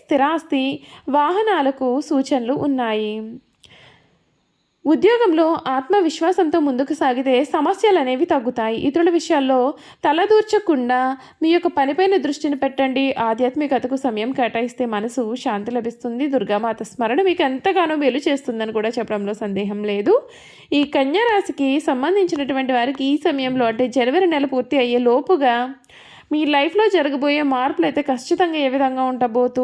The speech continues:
ఉన్నాయో కూడా ఈ వీడియో ద్వారా మనం తెలుసుకుందామండి. ఈ కన్యా రాశి వారికి ఈ జనవరి నెల మీ, ఈ నెలలో మీకు కెలి-, కెరియర్ పరంగా చాలా బలంగా ఉంటుంది. పదవ ఇంట్లో గురుడు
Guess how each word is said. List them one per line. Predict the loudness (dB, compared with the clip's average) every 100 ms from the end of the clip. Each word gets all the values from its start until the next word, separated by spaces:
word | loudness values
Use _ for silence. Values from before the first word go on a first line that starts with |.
| -2
ఉన్నాయో | 0 -2 0
కూడా | 0 2 2
ఈ | 2
వీడియో | 0 0
ద్వారా | 0 -2 -2
మనం | -4 -6 -4 -2
తెలుసుకుందామండి. | -2 -2 -4 -2 -2 -4 -2 -2 -2 -8 -20 -12 -2
ఈ | -2 0
కన్యా | 0 2 2
రాశి | 2 2 0
వారికి | -2 -2 -2
ఈ | -2 -2
జనవరి | 0 0 2
నెల | 0 0 -2 -4 -8 _ _ _ _ _ -4
మీ, | 0 0 -2 0
ఈ | 2
నెలలో | 4 2 2
మీకు | 2 2 2
కెలి-, | 2 0 0
కెరియర్ | 0 2 2 2
పరంగా | 0 2 0 0 0
చాలా | 0 0
బలంగా | 0 0 0 2 2
ఉంటుంది. | 0 -4 -6 -8 -12 -20 -10 -4
పదవ | 0 2 2
ఇంట్లో | 2 2 2
గురుడు | 2 4